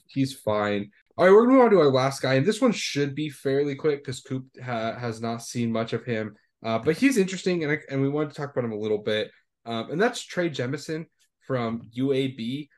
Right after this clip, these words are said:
Uh, he is a November twenty-eighth, nineteen ninety-nine birthday. He'll turn twenty-four before the start of his rookie year. He started his career at Clemson, where he barely played, and then he transferred to U A B, where he's been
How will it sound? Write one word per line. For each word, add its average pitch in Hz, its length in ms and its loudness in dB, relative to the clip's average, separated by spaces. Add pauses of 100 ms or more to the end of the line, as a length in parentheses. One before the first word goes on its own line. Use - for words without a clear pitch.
(180)
Uh, 113 180 -8
he 147 260 -4
is 143 140 -2
a 135 100 0
November 131 320 -2
twenty-eighth, 147 420 -6
nineteen 127 260 -8
ninety-nine 123 300 -6
birthday. 117 320 0
He'll 117 160 -2
turn 123 220 -4
twenty-four 123 540 0
before 117 240 -8
the 110 60 -8
start 113 220 -6
of 113 60 -8
his 110 100 -14
rookie 117 220 -10
year. 104 400 2 (1000)
He 185 160 2
started 196 320 6
his 254 120 2
career 175 260 2
at 139 60 -4
Clemson, 131 380 -2
where 123 160 0
he 117 60 -2
barely 117 360 -4
played, 117 360 -6
and 107 140 -14
then 110 80 -6
he 110 60 -8
transferred 113 400 -6
to 104 60 -16
U 110 120 -2
A 107 140 0
B, 110 160 -6
where 104 160 -2
he's 107 140 -10
been 104 380 -4